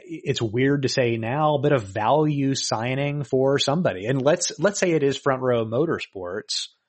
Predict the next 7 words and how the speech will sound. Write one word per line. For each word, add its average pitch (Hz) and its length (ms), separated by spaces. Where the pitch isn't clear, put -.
He 226 160
becomes 170 520
immediately 135 760
their 110 180
best 104 360
driver. 98 480
And, 123 760